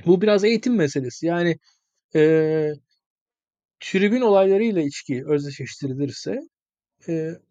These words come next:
öyle özdeş gidebiliyor. Yani, eee, buna karşın, eee, içkiyi gayet,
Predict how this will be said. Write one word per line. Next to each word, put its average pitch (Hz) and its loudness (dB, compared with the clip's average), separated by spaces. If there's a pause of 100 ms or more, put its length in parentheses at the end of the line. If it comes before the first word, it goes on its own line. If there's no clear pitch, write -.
(140)
öyle 262 4
özdeş 196 0
gidebiliyor. 202 2 (600)
Yani, 135 -10 (500)
eee, 139 -2 (580)
buna 196 -2
karşın, 202 -2 (180)
eee, 156 -12 (460)
içkiyi 156 -2
gayet, 151 0